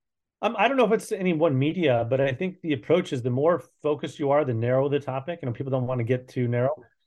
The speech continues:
But, you know, some of the highest performing campaigns we've seen are when the content or the webcast or the, the, the podcast, the tweet, whatever the piece of, um, medium was, was so tailored and focused to a niche within a niche within a niche,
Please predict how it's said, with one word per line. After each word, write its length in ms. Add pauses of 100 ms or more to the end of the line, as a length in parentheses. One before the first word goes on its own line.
(300)
But, 100
you 60
know, 80
some 120
of 40
the 80
highest 300
performing 460
campaigns 520
we've 140
seen 500 (420)
are 220
when 260
the 80
content 580
or 80
the 100
webcast 640
or 260
the, 320 (440)
the, 180 (360)
the 180 (220)
podcast, 500
the 80
tweet, 320
whatever 360
the 100
piece 280
of, 200
um, 280
medium 360
was, 420 (480)
was 160
so 160
tailored 440
and 120
focused 520
to 140
a 40
niche 340
within 280
a 60
niche 200
within 200
a 40
niche, 300